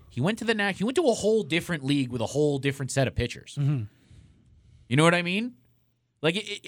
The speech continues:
Speaker 1: it was gonna be, you, you, you shouldn't expect him to hit the ground running like that.
Speaker 2: No.
Speaker 1: But he is still one of the best third basemen in baseball. Like, you, you have a lot of interesting things on that team.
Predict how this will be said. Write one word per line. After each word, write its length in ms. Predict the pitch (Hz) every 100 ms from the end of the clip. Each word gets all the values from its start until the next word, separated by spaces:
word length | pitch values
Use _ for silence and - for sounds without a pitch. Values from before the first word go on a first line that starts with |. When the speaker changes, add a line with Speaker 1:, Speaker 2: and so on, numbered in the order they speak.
| 226
Speaker 1:
it 60 |
was 400 | 190 143 226 233
gonna 260 | 127 208 214
be, 100 | 185
you, 240 | 175 175 185
you, 120 | 196
you 200 | 190 185 143
shouldn't 420 | - - 285 285
expect 340 | 285 - 240
him 80 | 202
to 60 | 180
hit 140 | 165
the 60 | 151
ground 280 | 180 208 120
running 180 | 95
like 160 | 85 80
that. 200 | 82 -
Speaker 2:
No. 180 | 165 - - _ _ _ _ _ _ _ _ _
Speaker 1:
But 100 | -
he 120 | 78 80
is 100 | 123
still 140 | 139
one 120 | 135
of 60 | 127
the 40 |
best 200 | 120 120
third 140 | 135 117
basemen 300 | 113 120 107
in 80 | 90
baseball. 420 | 120 - 87 92 _ _ _ _ _ _ _ _ _ _ _ _ _ _ _ _
Like, 140 | 95
you, 160 | 127 147
you 120 | 113 113
have 100 | 104
a 40 |
lot 520 | 98 95 117 123 131
of 120 | 120 -
interesting 600 | 101 120 - 131 - 127
things 320 | 117 110 110 107
on 140 | 104
that 200 | 101 101
team. 400 | - 98 95 98